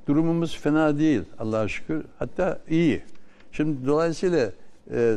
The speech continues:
Sayın, e, Unatkan, Kemal Bey'in hanımının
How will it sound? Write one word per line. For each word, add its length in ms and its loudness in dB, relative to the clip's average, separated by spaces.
Sayın, 560 2
e, 260 2
Unatkan, 520 -2
Kemal 320 0
Bey'in 220 -2
hanımının 540 2